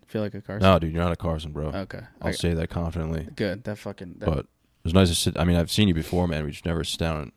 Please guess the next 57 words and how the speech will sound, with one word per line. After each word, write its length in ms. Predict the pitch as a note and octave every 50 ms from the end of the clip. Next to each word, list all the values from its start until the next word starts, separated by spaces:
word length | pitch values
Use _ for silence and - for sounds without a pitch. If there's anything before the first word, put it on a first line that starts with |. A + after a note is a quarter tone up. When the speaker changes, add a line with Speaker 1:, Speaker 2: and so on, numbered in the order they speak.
| _ -
Speaker 2:
like, 140 | - D#2 -
Speaker 1:
Yeah. 240 | B2+ B2+ A#2 G2+ -
Speaker 2:
we 80 | - E2
never 120 | E2+ E2
had 100 | E2+ E2
a 40 | -
conversation, 680 | - F2 E2+ D#2+ D#2+ D#2+ - E2+ D#2+ D2+ - D#2+ D2+
dude. 200 | D2 C#2+ D2 D#2 - _ _ -
Speaker 1:
No. 300 | A#2 A#2 A#2 G2+ A#2+ - - _ _ _ _ -
But 100 | - A2+
that's 200 | A#2+ A#2 - -
how, 260 | A#2+ A2+ A2+ G#2+ G#2+
uh, 240 | G#2 G2 F#2 F2+ F2+ G2+ A2+ - - -
that's 140 | - A2+ -
Speaker 2:
That's 80 | - -
how 60 | G#2+
Speaker 1:
good. 80 | F#2+
Speaker 2:
life 240 | F#2 F2+ F#2+ F2 -
works, 280 | F2+ F2+ F2 - - -
dude. 140 | - D2 C#2
Speaker 1:
That's 120 | - -
how 100 | A2 G#2
life 220 | G2 G2 G2+ -
works. 240 | - G#2+ G2+ G2 -
Speaker 2:
Yeah. 20 | - G#2
Speaker 1:
Sometimes 280 | F#2+ E2+ D2+ G2+ G#2 G2
you 60 | G2+
sit 180 | - - G2+ -
down 180 | G2+ G2+ G2+
and 80 | G#2 G2
have 100 | A2 A#2
a 20 |
conversation. 540 | - G#2+ G2+ G#2 G#2+ A2+ G#2+ G#2+ - _ _ _ _ _ _ _ -
Speaker 2:
Dude, 180 | - F#2+ E2 D#2
it 60 | D#2+
was 100 | E2 E2
a 40 | D#2+
pleasure, 320 | - - F2+ F2 F2+ F#2
man. 300 | F2+ F#2 G2 G#2 G#2+ A2 -
Speaker 1:
Yeah, 160 | - A2 A2
we 80 | A2 A2
should 80 | - A#2+
Speaker 2:
Uh, 40 | A#2+
Speaker 1:
start 180 | - C3+ B2
that 120 | - A#2 -
Facebook 340 | - A#2+ A#2 - - F#2 -
group. 160 | - - - - - - - _ _ _ _ _ _ _ _ _ _ -
Speaker 2:
yeah, 100 | - E2
we're 80 | D2+ D#2+
gonna 80 | E2+ E2
start 200 | - - F#2 F2
that 100 | D#2+ D#2 -
Facebook 300 | - F2 E2+ - - -
group, 200 | - E2 D#2 D2
dude, 200 | D2 E2 D2+ -
tonight, 300 | - D#2+ E2 F2+ D#2+ -
bro. 220 | - C2+ C#2+ -